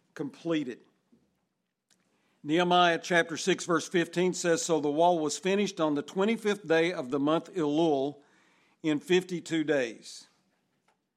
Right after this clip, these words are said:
The month of Elul was the sixth month. The passage that we read begins in the last, last half of chapter seven, verse seventy-three, continues through chapter ten really as a unit,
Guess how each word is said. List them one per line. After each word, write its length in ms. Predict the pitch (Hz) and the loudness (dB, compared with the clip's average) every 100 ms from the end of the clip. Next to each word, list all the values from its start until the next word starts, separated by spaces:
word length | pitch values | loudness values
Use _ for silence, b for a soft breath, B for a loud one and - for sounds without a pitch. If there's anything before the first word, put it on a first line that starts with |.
| _ _ _ | _ _ _
The 60 | 131 | -8
month 320 | 123 151 170 | -2 -2 0
of 120 | 185 | 0
Elul 540 | 190 190 185 160 156 156 | 2 2 4 2 0 -2
was 240 | 147 143 | -4 -6
the 120 | 143 | -10
sixth 440 | 135 - 190 190 151 | -8 -4 -4 -4 -8
month. 480 | 147 131 - _ _ _ _ _ _ _ _ _ _ _ _ _ _ _ _ _ _ _ _ _ _ _ _ _ | -6 -8 -10 _ _ _ _ _ _ _ _ _ _ _ _ _ _ _ _ _ _ _ _ _ _ _ _ _
The 40 | - | -4
passage 600 | 156 175 175 175 135 120 | 2 4 4 -2 -2 0
that 200 | 156 160 | 0 2
we 180 | 170 | 0
read 420 | 170 175 202 170 135 | 2 4 4 2 0
begins 520 | 143 151 175 175 156 | -2 2 2 2 0
in 100 | 143 | 0
the 80 | 139 | 2
last, 540 | 156 175 175 - - | 4 4 2 -8 -4
last 360 | 160 170 165 - | 2 2 0 0
half 300 | 170 165 156 | 0 0 -4
of 100 | - | -6
chapter 360 | 175 160 156 | 0 0 -2
seven, 420 | 131 156 156 147 | -4 0 0 0
verse 240 | 135 147 - | -2 -4 -2
seventy-three, 880 | 156 151 139 131 180 208 170 156 151 b b b b b | -2 0 -2 -4 0 2 2 0 -6 b b b b b
continues 560 | 151 135 185 190 160 | -8 0 2 2 0
through 180 | 180 170 | -2 -2
chapter 440 | - 190 170 156 139 | 0 2 2 -2 -10
ten 380 | - 214 202 | -2 0 0
really 380 | 156 175 175 156 | 0 2 2 0
as 180 | 147 131 | -2 -4
a 80 | 135 | -8
unit, 600 | 123 202 233 156 170 | -2 0 2 2 -2